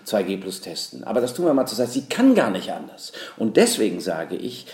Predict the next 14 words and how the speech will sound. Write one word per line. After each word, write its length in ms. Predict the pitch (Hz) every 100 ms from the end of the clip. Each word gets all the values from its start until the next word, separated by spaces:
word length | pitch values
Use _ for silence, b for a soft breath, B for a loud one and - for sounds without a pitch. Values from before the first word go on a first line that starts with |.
| -
liebe 260 | 190 185
Leute, 320 | 147 143 151
bitte 300 | 110 208 -
denkt 340 | 123 170 226 -
noch 180 | 123 -
einmal 420 | 196 247 214 196
darüber 300 | 165 147 139
nach, 380 | 107 92 - -
ob 140 | 147
es 140 | 143 -
vielleicht 360 | 131 131 -
doch 240 | 180 247 -
richtig 440 | 202 - 110 -
ist, 440 | 104 - - -